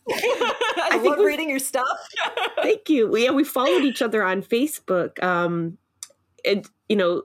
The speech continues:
Speaker 2: I, we've never connected like this, but I got to find out everything I kinda wanted from you, 'cause it was really just about picking your brain about why you do what you do. I,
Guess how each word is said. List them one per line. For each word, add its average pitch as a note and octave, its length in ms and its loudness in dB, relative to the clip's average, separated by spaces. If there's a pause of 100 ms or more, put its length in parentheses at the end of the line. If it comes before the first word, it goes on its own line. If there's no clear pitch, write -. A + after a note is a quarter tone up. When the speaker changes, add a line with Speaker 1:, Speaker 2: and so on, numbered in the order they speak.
(140)
Speaker 2:
I, - 180 0
we've F3+ 240 0
never F3+ 240 0
connected A#3 500 -2
like F3 180 -2
this, D#3+ 280 -2
but - 480 -6 (420)
I G#3 60 2
got F4 200 -4
to E4+ 40 -2
find C#4+ 260 -2
out D4 120 0
everything C4+ 400 -2
I A#3+ 60 0
kinda B3 340 0
wanted D4 360 -2
from G#3 260 0
you, E3+ 440 2
'cause F#3 360 -4 (640)
it G#3+ 40 2
was A3 160 -2
really B3 200 2
just A#3+ 180 -6
about A3 200 -2
picking G#3+ 260 -2
your G3 100 2
brain C#4 240 0
about - 380 -2
why F#3 300 0
you G3+ 120 0
do G3+ 220 0
what G3 100 2
you F#3+ 120 -2
do. G#3+ 260 0
I, E3+ 260 0